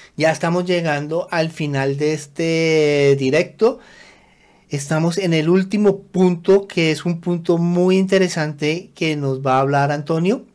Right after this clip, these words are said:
por lo cual los invito a que se suscriban al canal si no lo han hecho en este momento, darle su like,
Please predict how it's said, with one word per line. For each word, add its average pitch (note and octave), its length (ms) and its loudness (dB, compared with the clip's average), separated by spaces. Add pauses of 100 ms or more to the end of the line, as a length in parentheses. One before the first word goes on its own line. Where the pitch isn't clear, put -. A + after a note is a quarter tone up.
(960)
por D#3 160 -2
lo F3+ 180 2
cual E3 260 4
los E3+ 200 -2
invito F#3+ 600 -2 (400)
a D#3+ 260 -4
que F#3 320 0 (300)
se - 360 -6
suscriban D#3 540 -4
al F3+ 120 0
canal D3 280 -4
si D3 140 -6
no E3 140 0
lo E3 80 0
han F3 100 0
hecho F#3 340 -4 (100)
en D3 140 -6
este C#3+ 300 -2
momento, F3 680 0
darle C#3+ 500 -2
su - 160 -6
like, D#3+ 360 -4